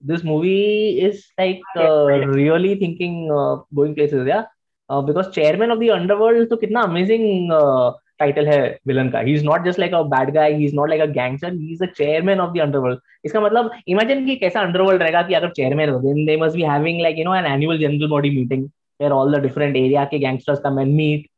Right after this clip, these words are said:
Speaker 1: वो लोग minutes of the meeting लेते रहेंगे, they must be, you know, distributing that।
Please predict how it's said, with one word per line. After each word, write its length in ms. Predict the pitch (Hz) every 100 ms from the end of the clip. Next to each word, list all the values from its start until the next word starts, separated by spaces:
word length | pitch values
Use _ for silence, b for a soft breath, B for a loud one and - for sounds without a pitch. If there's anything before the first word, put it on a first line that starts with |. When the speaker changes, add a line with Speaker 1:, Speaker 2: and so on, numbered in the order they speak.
| _ _
Speaker 1:
वो 80 | 156
लोग 120 | 165 151
minutes 280 | 151 156 185
of 20 |
the 100 | 180 156
meeting 220 | 156 165
लेते 220 | 151 156
रहेंगे, 360 | 147 147 143 143
they 140 | 147
must 120 | 147 156
be, 80 | 165 156
you 100 | 151
know, 60 | 185
distributing 560 | 147 - 160 160 156
that। 340 | 147 135 135